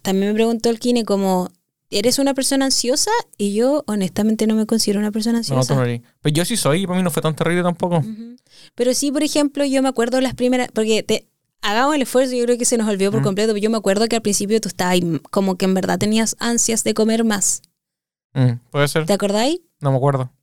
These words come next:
Speaker 1: Cuático, porque sí tenías ansias de
Speaker 2: Mm.
Speaker 1: comer más, era como, tú querías comer más de lo que podías. Nunca lo
Speaker 2: Mm.
Speaker 1: hiciste, pero sí
Speaker 2: Mm.
Speaker 1: tenías por lo menos todavía tu cabeza,
Speaker 2: Mm.
Speaker 1: todavía te lo estaba dictando.
Speaker 2: Claro.
Speaker 1: Eh, yo no,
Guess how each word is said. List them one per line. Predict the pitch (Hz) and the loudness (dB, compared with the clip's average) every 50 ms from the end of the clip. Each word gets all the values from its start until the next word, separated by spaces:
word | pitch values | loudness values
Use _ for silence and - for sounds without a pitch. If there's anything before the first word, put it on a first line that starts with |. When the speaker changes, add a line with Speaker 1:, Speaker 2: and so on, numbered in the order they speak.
| _ _ _ _ - | _ _ _ _ -2
Speaker 1:
Cuático, | 254 262 240 240 214 196 208 208 | 0 0 2 2 0 0 0 0
porque | 208 202 190 202 196 | 0 0 0 0 0
sí | - 226 208 | 0 0 0
tenías | 220 208 196 196 190 196 208 - | 0 0 0 2 0 0 0 0
ansias | 226 226 220 - 233 226 | -2 -2 -2 0 0 0
de | 226 226 | 0 0
Speaker 2:
Mm. | |
Speaker 1:
comer | 226 226 226 233 233 240 | 0 0 0 0 0 2
más, | 240 214 196 196 - | 0 0 0 -2 -2
era | 196 190 185 185 | -2 0 0 0
como, | 180 185 185 185 185 180 180 180 180 _ _ _ _ _ _ _ _ _ _ _ _ _ _ _ _ _ _ - | 2 0 0 2 2 0 0 -2 -4 _ _ _ _ _ _ _ _ _ _ _ _ _ _ _ _ _ _ -2
tú | 208 214 | -2 0
querías | 214 233 220 214 226 240 269 277 - - | 2 0 0 0 0 -2 -2 -2 -2 -2
comer | - 247 240 247 247 | -2 0 0 0 0
más | 240 233 247 240 | 0 -2 0 0
de | 247 | 0
lo | 247 247 | 0 0
que | 247 247 | 0 -2
podías. | 226 247 247 247 226 185 165 - - - - | -2 0 0 0 0 -2 -4 -8 -12 -8 -4
Nunca | 208 233 254 254 262 | -2 -2 0 0 0
lo | 262 240 | 0 0
Speaker 2:
Mm. | |
Speaker 1:
hiciste, | 226 - - - - - - - 180 | 0 0 -2 -4 -4 -4 -4 -2 -2
pero | 185 175 180 | -2 -2 -2
sí | 165 - - 220 | 0 -2 -2 0
Speaker 2:
Mm. | 214 | 0
Speaker 1:
tenías | 240 240 247 247 254 262 262 247 | 0 0 0 2 0 0 0 -2
por | - 233 226 | -2 -2 0
lo | 226 226 | 0 0
menos | 226 226 226 247 247 - | 0 0 0 -2 -2 -2
todavía | - 226 214 214 220 226 226 | -2 0 0 2 2 0 0
tu | - 233 226 | -2 -2 -2
cabeza, | - 226 226 226 - - - - | 0 0 2 2 2 0 0 -2
Speaker 2:
Mm. | |
Speaker 1:
todavía | 220 214 202 208 208 | -2 0 0 0 0
te | - 220 | 0 0
lo | 226 | -2
estaba | 214 - 220 220 220 220 | -2 0 0 0 2 2
dictando. | 214 220 220 - - 226 220 202 - 196 - - - _ | 0 0 -2 -2 -2 0 0 0 0 -2 -6 -10 -18 _
Speaker 2:
Claro. | - - 120 117 117 117 - - - - _ _ _ _ _ - | -4 -2 0 0 0 -4 -8 -18 -20 -20 _ _ _ _ _ -6
Speaker 1:
Eh, | - 196 202 196 196 196 196 196 196 196 190 | -2 0 2 2 2 2 2 0 0 0 0
yo | 226 262 277 | 2 2 2
no, | 285 285 269 233 | 2 0 0 -2